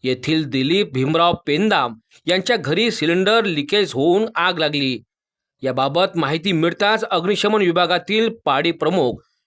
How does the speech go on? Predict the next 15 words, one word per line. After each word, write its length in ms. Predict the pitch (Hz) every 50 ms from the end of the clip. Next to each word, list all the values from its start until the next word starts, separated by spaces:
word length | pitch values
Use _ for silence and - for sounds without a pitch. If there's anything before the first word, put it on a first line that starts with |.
| _ _ 117
विलास 360 | 127 135 156 170 175 175 -
उमेकर 500 | 160 143 139 156 170 165 - 214 233 220
यांच्या 420 | 202 170 156 151 147 185 170 147
आदेशाने 500 | 127 131 147 160 156 - 175 165 175 180
तत्काळ 580 | 175 - 165 147 147 - - 196 147 127 127 117 - _ _ _ _ _ _ _ -
फायर 280 | 123 143 170 190 220 220
लॉरी 400 | 208 185 165 170 170 180 208 214
वाहन 340 | 214 190 170 147 151 170 170
चालक 400 | 170 - 160 160 170 185 196 202 - - - _ _ -
इंगोले, 580 | 135 131 139 151 156 175 185 185 190 196 202 190 - _ _ - - _ _ - -
फायरमन 580 | - 160 185 214 214 214 214 226 226 233 233 214 -
अमोल 360 | 180 156 151 165 180 185 180
साळुंके, 640 | 156 - 156 139 156 185 214 208 - 180 143 131 123 - _ _ _ _ _ _ _ -
राजेश 440 | 135 131 143 147 170 175 165 - - 143
गजबे, 520 | 139 156 190 202 208 185 170 147 131 110